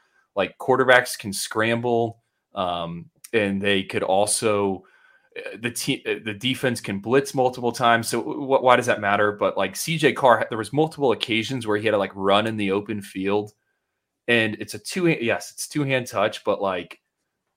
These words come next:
I was impressed how he moved and how he kinda created off script. Like, yes, I, I know he's not being hit in pads, but, like,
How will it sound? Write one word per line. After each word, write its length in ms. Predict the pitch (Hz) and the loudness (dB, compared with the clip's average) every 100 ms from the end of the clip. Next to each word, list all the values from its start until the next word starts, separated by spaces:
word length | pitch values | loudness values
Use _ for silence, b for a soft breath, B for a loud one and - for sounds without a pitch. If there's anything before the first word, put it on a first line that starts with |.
| _ _ _ - | _ _ _ 0
I 120 | 107 | 4
was 180 | 165 139 | 4 2
impressed 600 | 123 - 127 120 - - _ - | -2 -2 2 2 2 -12 _ -16
how 400 | - - 117 120 | -6 2 4 4
he 300 | - 131 113 | -2 -6 -4
moved 580 | 98 101 110 117 110 - | -2 -4 -4 -6 -8 -12
and 80 | 104 | -10
how 260 | 98 110 110 | 0 2 2
he 140 | 120 | -2
kinda 260 | - 110 98 | -4 -4 -4
created 560 | - 110 104 107 104 | -8 -4 -2 0 2
off 240 | 98 104 - | 2 2 -2
script. 540 | - 101 101 113 - | -10 -4 -2 -2 -4
Like, 180 | 101 92 | -4 -2
yes, 400 | 143 107 - - | -2 -2 -4 -8
I, 240 | 95 104 - | -6 -6 -6
I 60 | |
know 280 | 104 113 113 | -4 -4 -4
he's 200 | 107 98 | -6 -4
not 240 | 101 98 | -2 -2
being 180 | - 98 | -4 -8
hit 180 | - 104 | -6 -8
in 120 | 101 | -8
pads, 440 | - 90 90 107 110 | -8 -4 0 0 -2
but, 140 | 90 | -2
like, 320 | 95 90 82 | -2 -4 -8